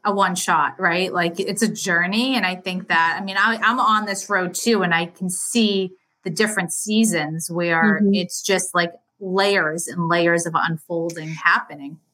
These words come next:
Speaker 2: Yeah. And I think, you know, also, w-, you know, when we're younger, most of us, right, we're, we're still very much, m-, rightly so. I mean, we're connected to our egos and we're figuring out our
Speaker 1: Yeah.
Speaker 2: egos, and our ego is, like, that first layer expression.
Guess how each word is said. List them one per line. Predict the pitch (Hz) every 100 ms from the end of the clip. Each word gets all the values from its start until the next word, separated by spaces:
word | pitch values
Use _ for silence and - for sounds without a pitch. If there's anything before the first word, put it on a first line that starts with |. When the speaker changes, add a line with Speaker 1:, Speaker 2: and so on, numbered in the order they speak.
| _
Speaker 2:
Yeah. | 285 330 320 285
And | 294
I | 294
think, | 294 302
you | 294
know, | 262 247 233
also, | 254 277 294 247 233
w-, | 226 226
you | 233
know, | 240
when | 220 214
we're | 208 202 156
younger, | 208 302 339 208 190
most | 202 220 269 -
of | 185
us, | 190 -
right, | 196
we're, | 208 202 -
we're | 196 190
still | 190 - 220 196 196 _
very | 180 185 185
much, | 175 170 - -
m-, | 165 - 160 _ 156 -
rightly | 196 190 233 180
so. | - 170
I |
mean, | 196 190
we're | 185
connected | 214 226 226
to | 196
our | 180
egos | 226 220 190 147
and | 160
we're | 156
figuring | 160 190 196 208
out | 220
our | 202 160
Speaker 1:
Yeah. | 165
Speaker 2:
egos, | 165 151 151
and | 175
our | 165
ego | 196 208 208
is, | 185 185
like, | 170 -
that | 175 -
first | 208 196 202
layer | 190 202 202 175
expression. | 160 - 226 233 - 147